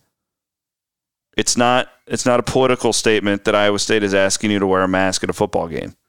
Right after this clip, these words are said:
It's not. I know that a lot of people are wanting to brainwash us to make us think that it is.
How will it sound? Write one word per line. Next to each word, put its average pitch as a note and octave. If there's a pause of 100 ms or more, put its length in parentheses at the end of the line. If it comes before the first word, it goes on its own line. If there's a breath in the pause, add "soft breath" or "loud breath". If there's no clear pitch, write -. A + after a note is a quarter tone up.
(600)
It's -
not. A#2 (100)
I G2+
know A2+
that A#2
a A#2
lot A#2+
of -
people A#2
are A2
wanting G#2+
to F#2
brainwash G#2+
us A2+ (500 loud breath)
to A#2
make A#2
us A2
think A2+
that G2+
it F#2
is. G#2